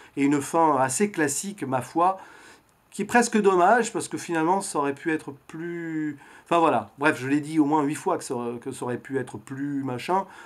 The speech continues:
Vous avez compris un petit peu, euh, mes réserves à ce sujet. Mais en tout cas, ça reste quand même une œuvre intéressante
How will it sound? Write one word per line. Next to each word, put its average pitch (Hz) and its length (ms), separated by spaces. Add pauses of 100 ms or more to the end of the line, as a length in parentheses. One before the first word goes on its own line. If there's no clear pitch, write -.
(180)
Vous 139 80
avez 143 160
compris 151 340
un 147 80
petit 139 160
peu, 196 280 (340)
euh, 131 100
mes 160 200
réserves 165 480
à 147 80
ce 180 120
sujet. 135 320
Mais 160 80
en 208 60
tout 208 140
cas, 285 180
ça 202 140
reste 214 280
quand 175 140
même 208 240 (400)
une 170 160
œuvre 202 260
intéressante 214 800